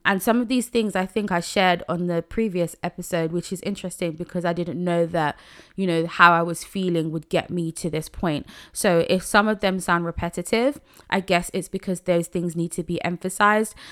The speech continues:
um, and probably because they're founded, foundational uh, pieces and foundational points and principles that are essential for being and being the best you that you could possibly be.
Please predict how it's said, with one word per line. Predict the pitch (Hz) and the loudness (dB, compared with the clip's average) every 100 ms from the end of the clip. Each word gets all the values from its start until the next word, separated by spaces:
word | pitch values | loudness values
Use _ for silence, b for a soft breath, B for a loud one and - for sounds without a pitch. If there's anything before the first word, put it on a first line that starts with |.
| B | B
um, | - 175 170 175 170 - | 0 2 0 -4 -6 -2
and | 196 190 180 - | 0 0 -6 -2
probably | 240 254 262 | 0 2 0
because | 220 220 202 | 0 -2 -2
they're | 196 190 | -2 0
founded, | 202 196 185 185 - - - | 0 0 0 -4 -6 -12 2
foundational | 202 190 214 226 - 220 185 175 - - | 2 4 4 2 2 2 2 0 -6 0
uh, | 175 170 165 165 B B B - | 2 2 2 -2 B B B -4
pieces | - 226 208 180 165 156 | 0 0 0 2 0 0
and | 165 170 | -4 0
foundational | 180 175 185 - 180 | 0 2 -2 -2 -6
points | 160 - 196 180 - | -6 -4 -2 -2 -6
and | 165 | -10
principles | - 196 - 180 - 165 165 | -4 -4 -4 -10 -6 -6 -6
that | 170 | -6
are | 170 165 | -6 -4
essential | 160 190 170 - 170 165 B B B | -6 -6 -8 -4 -4 -4 B B B
for | 190 | -4
being | 170 180 170 160 151 160 B B | -2 0 2 2 0 -6 B B
and | - 180 156 | -4 -4 -2
being | 196 190 185 | 0 0 0
the | 170 165 | -2 0
best | 180 170 - - - | 2 2 -2 -14 -14
you | 175 165 180 | -8 -2 0
that | 165 | 0
you | 151 170 | -4 -6
could | 175 - | -8 -6
possibly | 165 - 156 160 | -8 -8 -6 -6
be. | 151 143 151 | -4 -4 -6